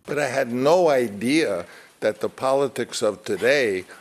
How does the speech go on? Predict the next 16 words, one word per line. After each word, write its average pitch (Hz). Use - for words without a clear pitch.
would 113
make 123
that 117
so -
relevant, 117
because 110
what's 113
happening 135
in 120
America, 110
in 110
our 120
republic, 104
in 95
our 98
democracy, 104